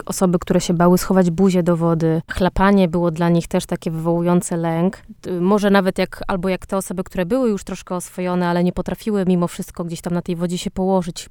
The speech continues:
przepłynąć i po kilku zajęciach, e,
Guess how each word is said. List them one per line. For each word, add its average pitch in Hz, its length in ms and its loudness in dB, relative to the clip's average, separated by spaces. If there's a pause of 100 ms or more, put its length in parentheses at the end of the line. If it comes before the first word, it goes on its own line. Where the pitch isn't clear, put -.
przepłynąć 185 720 -2
i 196 80 -4
po 190 180 -2
kilku 214 220 -2 (100)
zajęciach, 185 840 0
e, 156 120 -6